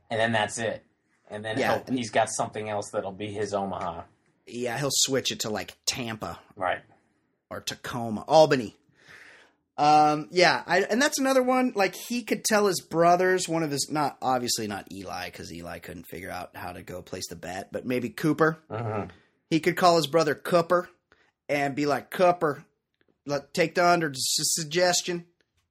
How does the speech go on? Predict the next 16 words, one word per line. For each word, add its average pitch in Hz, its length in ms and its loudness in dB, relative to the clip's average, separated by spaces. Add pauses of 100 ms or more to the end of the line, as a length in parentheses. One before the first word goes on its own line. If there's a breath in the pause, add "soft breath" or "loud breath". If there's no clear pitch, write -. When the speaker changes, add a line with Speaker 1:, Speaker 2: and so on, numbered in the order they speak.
(100)
Speaker 2:
Take 143 240 0
the 156 200 0
under 156 380 0 (120)
on, 131 280 -4
on 143 200 -2
the 143 100 0
Omahas, 143 600 -2
all 110 60 -8
right? 139 300 -2
Go 135 120 -4
down 135 380 -4
there, 135 200 -2
place 135 300 -6
that 117 140 -4
bet." 117 280 -6
So 113 260 -6